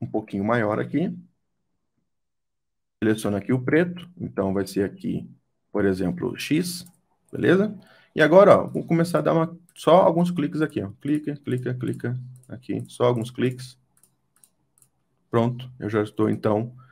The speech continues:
fazendo o que eu queria aqui. Por exemplo, nessa parte aqui, vou dar uma diminuída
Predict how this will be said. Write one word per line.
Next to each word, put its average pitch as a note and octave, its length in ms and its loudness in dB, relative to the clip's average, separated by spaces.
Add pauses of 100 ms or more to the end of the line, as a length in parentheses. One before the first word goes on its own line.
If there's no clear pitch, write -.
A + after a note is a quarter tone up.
(200)
fazendo G#2+ 400 2
o G#2+ 40 -2
que A2 100 -4
eu G#2 100 2
queria A2 300 2
aqui. - 200 -4
Por A2+ 200 4
exemplo, G#2 320 0
nessa G#2+ 240 -2
parte G#2 280 2
aqui, D3 400 2 (280)
vou A2 100 2
dar G#2+ 160 6
uma - 160 -2
diminuída A#2+ 720 4